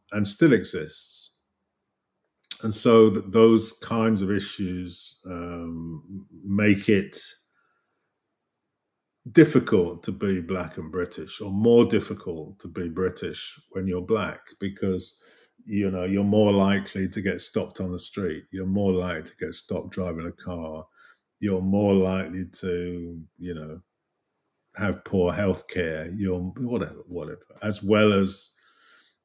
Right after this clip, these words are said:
these other issues relating to, you know, to history, to education and so on. So, you know, that's kind of the way it is, unfortunately.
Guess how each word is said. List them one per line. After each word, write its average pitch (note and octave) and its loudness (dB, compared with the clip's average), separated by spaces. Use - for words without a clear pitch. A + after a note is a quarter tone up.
these F#2+ 0
other F2+ -2
issues E2+ -4
relating E2 -4
to, D#2+ -6
you F#2 -8
know, D#2+ -6
to F2 -4
history, D#2+ -4
to - -6
education D#2 -8
and D#2 -12
so D#2 -8
on. E2+ -14
So, A2 -2
you G2+ -6
know, E2 -4
that's F#2+ -4
kind F#2 -4
of E2 -4
the F2 0
way E2+ -2
it E2 -4
is, D#2+ -2
unfortunately. E2 -8